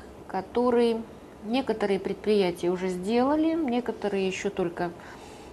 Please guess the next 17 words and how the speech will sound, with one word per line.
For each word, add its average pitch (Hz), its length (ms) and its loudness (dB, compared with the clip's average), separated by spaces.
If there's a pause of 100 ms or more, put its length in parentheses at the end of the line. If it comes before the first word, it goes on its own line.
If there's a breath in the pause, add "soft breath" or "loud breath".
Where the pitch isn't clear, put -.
(120)
собираются 208 680 4
с - 220 -8
силами. 294 520 6 (240)
В - 60 -16
чем 285 260 2
суть? - 440 -2 (1900 loud breath)
Э, 180 220 -2
дело 302 340 6
в 320 60 -4
том, 311 260 4
что - 800 2
стандарт 262 600 8 (200)
коммерчес-, 226 680 4
политики 233 480 4
коммерческого 220 680 2
кредитования, 247 800 6
вот 196 140 0